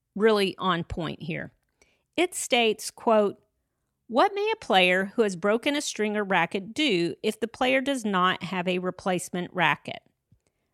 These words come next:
Unless prohibited by a published rule adopted by the tournament,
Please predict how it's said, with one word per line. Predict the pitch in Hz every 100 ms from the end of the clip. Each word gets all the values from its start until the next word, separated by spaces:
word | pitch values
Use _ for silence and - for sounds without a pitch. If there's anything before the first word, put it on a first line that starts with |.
| _
Unless | 220 233 320 -
prohibited | - 320 277 202 196 220
by | 185
a | 170
published | - 214 202 269 - -
rule | 233 220 220
adopted | 202 170 180 214
by | 214 208
the | 214
tournament, | - - 311 190 165 156